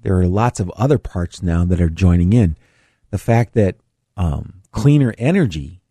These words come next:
has been making so much progress over all these years, and that it's continuing to make progress, and the progress is starting to speed up.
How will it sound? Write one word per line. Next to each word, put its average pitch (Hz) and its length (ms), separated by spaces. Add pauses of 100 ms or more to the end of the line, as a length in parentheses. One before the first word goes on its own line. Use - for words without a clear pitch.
(200)
has 101 160
been 104 200
making 113 340
so 131 260
much 120 260
progress 139 880 (380)
over 101 200
all 117 120
these 107 260
years, 120 500 (720)
and 92 200
that 104 100
it's - 380
continuing 135 520
to 85 80
make 90 460 (340)
progress, 90 480
and 92 120
the 90 60
progress 107 440
is 87 100
starting 110 360
to 85 80
speed - 360
up. 156 280